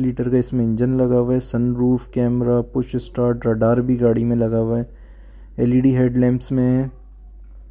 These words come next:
और outstanding condition में है गाड़ी। Gun metallic grey color में है गाड़ी।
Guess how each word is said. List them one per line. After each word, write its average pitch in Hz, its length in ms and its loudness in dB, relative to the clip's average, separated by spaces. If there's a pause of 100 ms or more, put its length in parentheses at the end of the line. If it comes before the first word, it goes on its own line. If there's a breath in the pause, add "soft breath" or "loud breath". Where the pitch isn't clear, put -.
(220)
और 120 200 0
outstanding 135 800 0
condition 120 460 -2
में 113 160 -2
है 110 140 -2
गाड़ी। 107 280 -2 (680 soft breath)
Gun 117 160 2
metallic 123 520 0
grey 120 240 4
color 120 300 0
में 123 120 2
है 131 220 0
गाड़ी। 139 300 -2